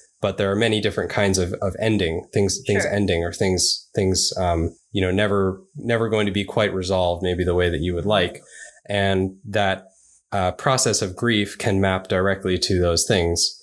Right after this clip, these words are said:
Speaker 2: Mm-hmm.
Speaker 1: So I think that's a very apt word and something that, uh, you know, mi-, mixed people who are struggling with their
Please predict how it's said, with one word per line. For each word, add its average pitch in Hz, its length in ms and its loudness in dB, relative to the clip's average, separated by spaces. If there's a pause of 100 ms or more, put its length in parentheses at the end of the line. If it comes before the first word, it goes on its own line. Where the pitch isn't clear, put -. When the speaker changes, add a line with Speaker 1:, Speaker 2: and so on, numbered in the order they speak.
Speaker 2:
Mm-hmm. 180 200 -2
Speaker 1:
So - 140 -2
I 104 60 0
think 107 160 -2
that's 104 160 0
a 101 60 -6
very 104 260 0
apt 95 280 -4
word 98 300 0
and 90 140 -2
something 95 300 0
that, 87 300 0 (180)
uh, 85 340 0 (140)
you 101 100 0
know, 90 180 2 (240)
mi-, 104 300 0
mixed 123 400 -2
people 104 320 0
who 98 220 2
are 98 180 -2
struggling 98 460 0
with 92 140 -2
their 92 340 0